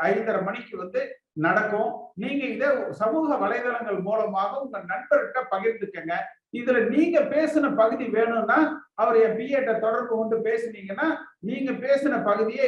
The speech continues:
எடிட் பண்ணி உங்களுக்கு கொடுப்பாங்க. அதை உங்க சமூக வலைதளங்கள்ல நீங்க பகிர்ந்துக்கங்க.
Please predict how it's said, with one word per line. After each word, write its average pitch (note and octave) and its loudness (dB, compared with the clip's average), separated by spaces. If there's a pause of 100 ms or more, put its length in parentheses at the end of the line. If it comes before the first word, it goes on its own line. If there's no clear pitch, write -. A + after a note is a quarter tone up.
எடிட் - 2
பண்ணி A3+ -2
உங்களுக்கு F3+ -4
கொடுப்பாங்க. G3+ 0 (440)
அதை - 0
உங்க A3+ -4
சமூக C4+ -2
வலைதளங்கள்ல A3+ -4
நீங்க G3 -10
பகிர்ந்துக்கங்க. D#3 -8